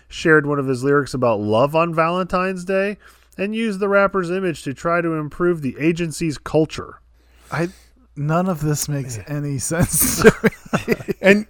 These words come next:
Speaker 3: and just for the fact that he is a sixty-five-year-old,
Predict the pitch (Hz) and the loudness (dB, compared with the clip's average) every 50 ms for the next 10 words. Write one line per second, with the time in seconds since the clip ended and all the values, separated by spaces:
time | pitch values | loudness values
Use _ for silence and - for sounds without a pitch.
0 | - - 220 214 208 175 156 202 226 247 247 - 220 202 196 190 - - 220 202 | 0 4 4 4 4 4 6 6 6 6 6 4 -2 0 -2 0 2 4 6 6
1 | 185 170 - - 175 160 156 147 160 160 151 156 147 151 151 147 139 135 - 165 | 6 4 2 2 2 2 2 2 0 0 -2 -2 0 0 0 0 0 -2 -2 2
2 | 147 143 143 139 139 135 135 - - - - 175 165 - - - 147 143 127 - | 4 4 6 4 4 2 0 -4 -4 -2 -2 -2 -2 -2 -4 -4 -2 -2 -2 0
3 | - 160 147 147 160 180 190 208 196 190 190 185 185 185 185 180 180 185 190 196 | 2 2 4 4 4 2 2 0 -2 0 2 2 4 4 4 4 4 4 2 2
4 | 202 202 202 135 190 | 2 0 0 0 -4